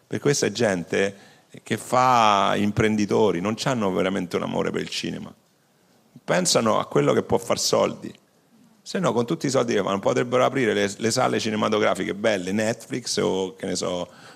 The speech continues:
Amazon, che ne so, e, però non, non gli interessa, non c'hanno questa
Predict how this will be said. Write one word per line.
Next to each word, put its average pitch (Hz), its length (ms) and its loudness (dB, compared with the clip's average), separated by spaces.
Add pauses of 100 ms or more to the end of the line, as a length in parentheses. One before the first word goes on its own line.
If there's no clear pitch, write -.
(260)
Amazon, 95 640 0
che - 100 -8
ne 98 120 0
so, 85 280 -6 (100)
e, 104 520 -2 (460)
però 139 220 -4
non, 143 200 -4
non 151 100 -4
gli 170 40 -2
interessa, - 640 -2 (120)
non 113 200 -6
c'hanno 131 340 -2
questa 117 1040 -2